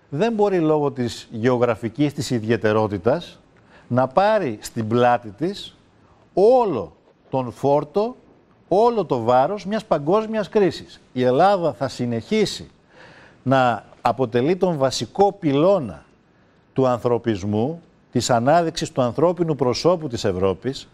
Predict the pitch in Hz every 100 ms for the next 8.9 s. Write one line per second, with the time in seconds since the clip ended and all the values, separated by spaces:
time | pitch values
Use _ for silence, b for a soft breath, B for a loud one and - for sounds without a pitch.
0 | - 131 - 135 123 - 196 185 170 101
1 | - b b - 127 120 113 101 110 120
2 | 131 123 117 160 160 131 151 147 139 120
3 | 110 - 156 160 139 110 131 180 180 -
4 | 127 95 95 95 117 B B B - 131
5 | 131 120 113 202 190 170 143 151 175 165
6 | 143 127 123 175 170 - 131 - - 180
7 | 160 139 131 120 135 165 - 139 180 226
8 | 175 131 110 101 90 90 - 92 98